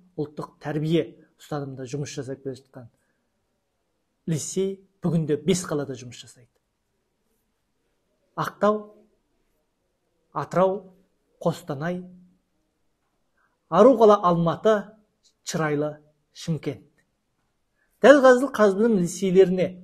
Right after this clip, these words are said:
оқушы қабылдау жүргізіліп жатыр. Тіркеліп үлгеру керек, өйткені жиырма екінші, жиырма үшінші сәуір күндері қабылдау емтихандары жүргізіледі. Лицейлер бесінші, он бірінші сынып арасында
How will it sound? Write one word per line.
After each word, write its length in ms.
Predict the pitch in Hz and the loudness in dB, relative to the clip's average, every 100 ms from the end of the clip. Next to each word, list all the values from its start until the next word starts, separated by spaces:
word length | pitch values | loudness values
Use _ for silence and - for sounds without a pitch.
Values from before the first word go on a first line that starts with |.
| - _ - | -20 _ -2
оқушы 480 | 170 196 180 175 170 | 0 0 -2 -4 -8
қабылдау 640 | - 165 170 165 151 - - _ _ _ _ _ _ _ - | -4 -2 0 2 0 -2 -14 _ _ _ _ _ _ _ -4
жүргізіліп 480 | 165 156 151 151 131 | -2 -2 -4 -6 -6
жатыр. 380 | 160 151 - - _ _ _ _ _ _ _ _ | -6 -8 -12 -20 _ _ _ _ _ _ _ _
Тіркеліп 520 | - 220 220 202 180 - - - | 2 2 4 2 2 -4 -16 -10
үлгеру 360 | 165 165 165 160 | -4 -2 0 0
керек, 240 | 139 151 147 _ - | -2 -6 -10 _ -14
өйткені 400 | 143 - 147 156 | -10 -4 -4 -4
жиырма 260 | 151 151 143 | -6 -6 -6
екінші, 540 | 135 135 151 - 151 | -6 -8 -10 -12 -12
жиырма 340 | 139 139 131 - | -10 -10 -14 -14
үшінші 320 | - 175 - | -8 -6 -6
сәуір 320 | - 160 147 139 | -4 -4 -2 -6
күндері 320 | 139 131 123 _ _ _ - | -10 -12 -16 _ _ _ -8
қабылдау 360 | 151 139 135 | -6 -6 -10
емтихандары 580 | 127 123 - 135 123 120 | -12 -14 -20 -20 -20 -20
жүргізіледі. 560 | 113 123 127 117 123 120 _ _ _ _ _ _ _ _ _ _ _ _ _ _ _ _ _ _ _ | -18 -18 -18 -18 -20 -20 _ _ _ _ _ _ _ _ _ _ _ _ _ _ _ _ _ _ _
Лицейлер 520 | 185 208 277 269 330 208 | -2 0 2 2 2 0
бесінші, 400 | 226 240 247 233 | 0 0 -2 0
он 280 | 180 208 214 | 4 6 8
бірінші 240 | 240 202 | 6 4
сынып 180 | 196 170 | -2 -2
арасында 460 | 160 151 160 147 | -2 -4 -6 -8